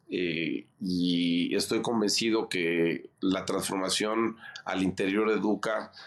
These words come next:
está generando un impulso y un impacto en miles y miles de personas. Y con gente como tú, Mar, que nos escuchas y nos ayudas a impulsar la causa, es como hemos venido creciendo Educa. Entonces, te agradecemos infinitamente el tiempo que nos has dedicado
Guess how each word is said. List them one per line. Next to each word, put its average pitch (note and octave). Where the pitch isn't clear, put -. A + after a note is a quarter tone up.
está F#2
generando G2
un F#2+
impulso G2
y F#2
un G2
impacto F#2+
en F2+
miles G2+
y F2
miles F#2
de E2+
personas. -
Y F#2+
con G2
gente A#2
como G2
tú, G#2
Mar, G#2+
que F#2
nos F2+
escuchas G#2
y F2+
nos E2+
ayudas G2
a F#2+
impulsar F#2
la F#2+
causa, F#2+
es -
como G#2
hemos G2+
venido G2
creciendo F2
Educa. G2
Entonces, G2
te F#2+
agradecemos F#2+
infinitamente F#2
el E2+
tiempo G2
que E2+
nos E2
has F2+
dedicado F#2